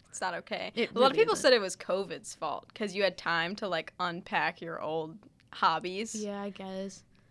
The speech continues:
Speaker 1: And so, like, when we went into lockdown, you would dig through your room and find stuff you used to do and, like, "You know what?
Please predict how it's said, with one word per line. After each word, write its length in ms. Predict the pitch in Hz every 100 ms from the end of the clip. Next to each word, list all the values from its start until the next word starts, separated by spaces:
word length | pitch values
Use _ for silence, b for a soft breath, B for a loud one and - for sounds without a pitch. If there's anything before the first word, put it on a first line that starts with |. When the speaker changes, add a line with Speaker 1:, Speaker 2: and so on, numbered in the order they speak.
| _
Speaker 1:
And 140 | 220 208
so, 80 | 202
like, 260 | 180 165
when 140 | 190 185
we 80 |
went 200 | 180 185 170
into 60 |
lockdown, 720 | 170 170 180 - 175 165 175 185
you 140 | 190
would 180 | 196 170 -
dig 240 | 180 165
through 160 | 185 165
your 160 | 165
room 340 | 165 170 165 165
and 140 | 170
find 340 | - 180 165
stuff 280 | 175 185 165 208
you 100 | 175
used 280 | 165 170
to 80 | -
do 220 | 170 175
and, 120 | 170 170
like, 220 | 175 -
"You 40 |
know 120 | 403
what? 180 | 427 415